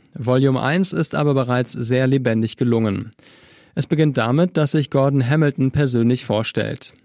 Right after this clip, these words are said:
Er geht mit der Handkamera durch die Tonhalle und filmt sich beim Sprechen selbst.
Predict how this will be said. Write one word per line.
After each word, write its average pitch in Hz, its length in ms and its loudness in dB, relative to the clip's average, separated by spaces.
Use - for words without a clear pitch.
Er 113 180 -4
geht 120 240 2
mit 120 120 0
der 113 200 0
Handkamera 135 540 0
durch 127 160 0
die 123 120 0
Tonhalle 147 580 2
und 147 220 0
filmt 170 260 2
sich 151 160 0
beim 143 140 0
Sprechen 131 400 -2
selbst. 104 520 -2